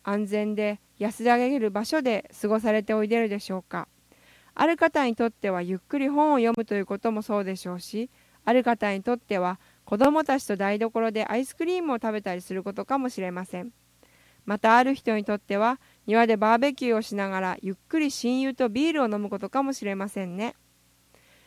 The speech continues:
そういう時間や場所というのは人生に欠かすことができません。そして嬉しいことに、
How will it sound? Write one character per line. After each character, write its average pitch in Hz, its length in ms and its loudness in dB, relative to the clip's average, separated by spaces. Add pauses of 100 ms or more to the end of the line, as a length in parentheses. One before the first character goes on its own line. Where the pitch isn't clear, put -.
(140)
そ 262 240 4
う 294 60 6
い 294 140 2
う 277 40 0
時 262 140 -6
間 294 240 2
や 285 100 2
場 277 140 2
所 311 160 -2
と 247 140 -2
い 226 100 0
う 233 60 0
の 196 160 -2
は 180 220 -6 (320)
人 285 260 4
生 220 220 0
に 190 100 -6
欠 226 180 -8
か 277 140 -2
す - 80 -12
こ 311 120 -6
と 311 120 -4
が 269 100 -2
で 202 120 -6
き 196 100 -8
ま 190 160 -4
せ 190 160 -6
ん。 - 80 -10 (720)
そ 247 160 0
し 240 80 -4
て 208 300 0
嬉 262 260 0
し - 140 -4
い - 20 -12
こ 269 140 -2
と 226 160 -4
に、 196 240 -6